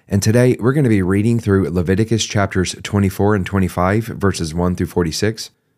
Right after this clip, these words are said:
Mark chapter ten, verses thirteen through thirty-one, Psalm chapter forty-four, verses nine through twenty-six,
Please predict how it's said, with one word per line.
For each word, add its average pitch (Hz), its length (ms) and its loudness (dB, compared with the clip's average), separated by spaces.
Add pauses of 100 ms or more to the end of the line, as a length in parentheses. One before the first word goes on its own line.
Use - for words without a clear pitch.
Mark 101 300 2
chapter 98 320 0
ten, 101 320 0
verses 92 320 -2
thirteen 92 340 0
through 90 120 -4
thirty-one, 95 680 0 (340)
Psalm 113 360 2
chapter 113 260 0
forty-four, 110 560 2
verses 92 320 -2
nine 95 220 0
through 101 100 -4
twenty-six, 107 720 -2